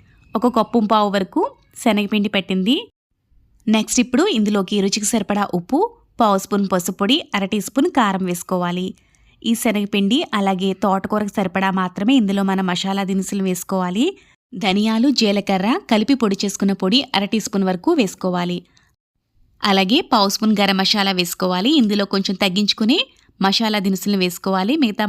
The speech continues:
మసాలా దినుసుల్ని కర్రీని ఉడికించుకునేటప్పుడు వేసుకోవచ్చు. ఇవన్నీ కలిసినట్టుగా ఒకసారి బాగా కలుపుకోవాలి. పిండి మీకు లూజ్గా అనిపిస్తే కొంచెం శనగపిండిని వేసుకోవచ్చు,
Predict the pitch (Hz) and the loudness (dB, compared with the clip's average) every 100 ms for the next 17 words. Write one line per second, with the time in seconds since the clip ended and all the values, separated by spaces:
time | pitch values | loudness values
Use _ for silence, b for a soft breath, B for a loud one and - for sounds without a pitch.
0 | 202 202 196 190 185 180 190 240 - 214 | -2 -2 -2 -2 -2 -2 -2 -2 0 0
1 | 208 202 196 190 196 - 202 190 185 - | 0 -2 -2 -2 -4 -2 -2 -2 -2 -2
2 | 440 349 196 - 170 170 - 175 - _ | 0 0 -2 -4 -6 -6 -8 -8 -10 _
3 | _ _ _ - 233 226 208 214 214 190 | _ _ _ -6 -2 0 0 -2 -2 -4
4 | 190 185 - 285 539 262 220 196 185 185 | -4 -6 -2 0 0 -2 -4 0 0 -2
5 | 226 185 180 - 175 175 202 381 b b | -2 -4 -4 -6 -4 -2 -2 -4 b b
6 | b b - 233 240 240 226 208 214 196 | b b 0 2 2 2 0 0 -2 0
7 | 226 202 196 - 311 294 226 233 - 202 | -2 -2 -4 -4 -2 0 0 0 0 -2
8 | 196 196 202 185 180 - 185 175 | 0 0 0 0 -4 -4 -6 -2